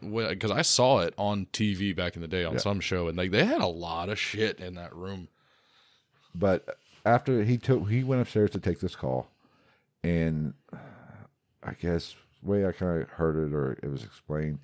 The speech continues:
Speaker 2: he come downstairs and the guy was white as a ghost. I mean, something happened.
Speaker 1: Yeah, 'cause you left him in a room with a demon doll.
Speaker 2: He came upstairs, and naturally they said, "What's going, what's wrong? Everything okay?" And he wouldn't say. He said, "I'll only tell her,"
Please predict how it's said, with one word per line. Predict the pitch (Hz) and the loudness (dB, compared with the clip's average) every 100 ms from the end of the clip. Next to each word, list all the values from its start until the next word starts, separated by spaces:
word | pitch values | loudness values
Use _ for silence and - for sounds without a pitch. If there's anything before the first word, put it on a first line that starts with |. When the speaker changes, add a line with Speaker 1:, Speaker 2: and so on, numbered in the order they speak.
| - - - _ _ | -14 -20 -20 _ _
Speaker 2:
he | - 104 | -6 -2
come | 117 101 | 0 2
downstairs | 87 95 85 | 2 2 0
and | 73 | 0
the | 69 | -4
guy | 76 | -2
was | 69 57 | -4 -4
white | 67 62 | -4 -4
as | |
a | 60 | -8
ghost. | - - - - _ _ _ _ _ _ _ _ _ - | -10 -12 -14 -20 _ _ _ _ _ _ _ _ _ -14
I | 57 | -8
mean, | 64 64 52 | -6 -6 -8
something | - 101 95 95 87 | -6 -2 0 0 -2
happened. | 69 71 65 - - - | -2 -4 -4 -6 -12 0
Speaker 1:
Yeah, | 110 110 | 4 4
'cause | 92 98 | 4 2
you | 98 | 2
left | 95 110 - | 6 6 6
him | 107 | 2
in | 95 | 2
a | |
room | 82 95 113 107 | 2 2 4 2
with | 87 | 0
a | 85 | -4
demon | 85 127 104 92 87 113 117 101 87 | -10 -12 -10 -8 4 6 8 4 2
doll. | 92 85 82 87 | 2 2 0 -2
Speaker 2:
He | 98 | -2
came | - 113 107 | 0 0 2
upstairs, | 110 - 101 95 95 - | 0 0 2 4 2 -2
and | 85 82 78 - | -6 -4 -4 -4
naturally | 87 80 87 82 | -2 -2 0 0
they | 76 | 0
said, | 71 71 - _ - | -2 -4 -4 _ -10
"What's | 67 69 | -8 -6
going, | 73 76 | -6 -4
what's | 82 98 | -4 -2
wrong? | 107 73 - - - | -2 -2 -8 -12 -10
Everything | 73 80 | -6 -4
okay?" | 80 92 98 | -2 0 0
And | 95 80 82 76 73 65 | -2 -6 -6 -4 -4 -6
he | 62 87 | -6 -4
wouldn't | 85 76 | -2 -4
say. | - 82 80 - - _ _ - | -4 -4 -4 -6 -20 _ _ -12
He | |
said, | 82 90 | -4 -2
"I'll | - 85 - | 0 0 0
only | 87 87 | -2 -4
tell | 80 80 71 | -4 -6 -2
her," | 90 76 | -2 -2